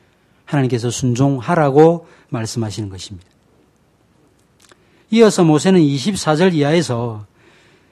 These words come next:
여호와께서 명령을 지켜 행하게 하시고 여호와를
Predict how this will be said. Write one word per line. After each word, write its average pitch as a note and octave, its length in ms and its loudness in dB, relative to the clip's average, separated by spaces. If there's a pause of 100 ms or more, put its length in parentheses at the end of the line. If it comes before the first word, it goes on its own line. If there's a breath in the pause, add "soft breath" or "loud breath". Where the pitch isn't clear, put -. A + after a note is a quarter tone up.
(300 soft breath)
여호와께서 F3 520 6
명령을 D#3 540 4
지켜 E3 260 -6
행하게 D#3+ 320 0
하시고 F#3+ 640 0 (380 soft breath)
여호와를 E3 600 4